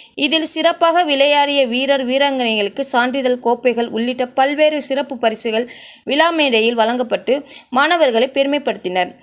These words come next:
இதில் மாணவ மாணவியர்கள் மற்றும் மாணவ மாணவியர்களின் பெற்றோர்கள் கலந்து கொண்டு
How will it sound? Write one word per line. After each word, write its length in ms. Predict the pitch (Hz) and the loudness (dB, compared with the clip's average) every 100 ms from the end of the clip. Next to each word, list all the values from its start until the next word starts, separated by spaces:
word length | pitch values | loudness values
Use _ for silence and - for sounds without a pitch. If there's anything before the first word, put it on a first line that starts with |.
| - - | -20 -6
இதில் 280 | - 320 302 | -2 0 2
மாணவ 400 | 285 320 359 330 | 2 2 2 2
மாணவியர்கள் 520 | 294 285 285 277 277 | 2 2 2 0 0
மற்றும் 320 | 262 240 262 | 0 -2 -2
மாணவ 400 | 240 262 311 294 | 0 2 2 0
மாணவியர்களின் 680 | 240 254 277 262 247 240 240 | 0 0 0 0 0 -2 -2
பெற்றோர்கள் 540 | 226 226 277 262 254 | -4 0 -2 0 -2
கலந்து 340 | 233 220 254 233 | -2 -2 -2 -2
கொண்டு 320 | 202 220 | -2 -6